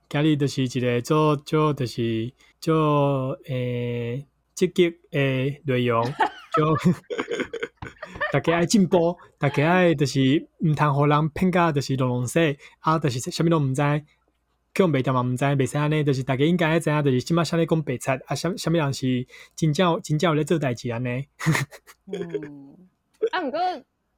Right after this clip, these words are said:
Speaker 2: 这个我想到足侪代志呢，譬如讲，若无爱看册，
Speaker 1: 你要留，
Speaker 2: 无爱看册，
Speaker 1: 你要留后回讲无？
Speaker 2: 无爱，哦，啊，好，好，好，好，好，我就当作听了。
Speaker 1: <laughs> 对啊。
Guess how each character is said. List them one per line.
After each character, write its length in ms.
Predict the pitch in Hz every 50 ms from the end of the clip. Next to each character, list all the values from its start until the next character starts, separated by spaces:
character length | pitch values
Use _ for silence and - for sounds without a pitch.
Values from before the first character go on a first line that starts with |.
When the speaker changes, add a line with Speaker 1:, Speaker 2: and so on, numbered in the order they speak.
| _ _
Speaker 2:
这 120 | 349 302
个 140 | 370 285 254
我 180 | 254 285 349 427
想 240 | - - 247 220
到 100 | 208 214 208
足 120 | - 370
侪 260 | - _ 240 220 220 214
代 220 | - 180 175 175
志 160 | 175 - 180
呢， 240 | 180 175 180 180 185
譬 160 | - 339 349 311
如 100 | 262 233
讲， 200 | 269 277 277 294 339 339 - - _ _ _ _ _ _
若 200 | 202 208 202 196
无 140 | - 202 208
爱 200 | 185 - 285 277
看 20 | -
册， 80 | 233
Speaker 1:
你 60 | 214 202
要 140 | 208 214
留， 80 | 208 208 185 170 151 - _ 202 - -
Speaker 2:
无 100 | 202 226
爱 220 | 240 - 285 285
看 20 | 220
册， 60 | 190
Speaker 1:
你 80 | 202 214 202
要 100 | 180 190
留 120 | 208 196 185
后 120 | 156 135
回 140 | 139 139 147
讲 160 | 147 190 185
无？ 40 | 160
Speaker 2:
无 40 | 208
爱， 140 | 240 247 233
哦， 60 | - - - - - _ _ _ _ - 453
啊， 80 | 381 392 - 381 - 233 226 233 254 254 247 233 240
好， 80 | 247 240 226
好， 40 | 220
好， 180 | 220 202 185 190
好， 160 | 196 185 185
好， 180 | 170 185 180 175 170 - - - - - - 220 233
我 80 | 247
就 120 | 226 208 185
当 220 | - - 165 160 160
作 120 | 180 202 214 240 -
听 180 | _ - 160 151
了。 100 | 143 156
Speaker 1:
<laughs> 0 |
对 100 | - -
啊。 80 | -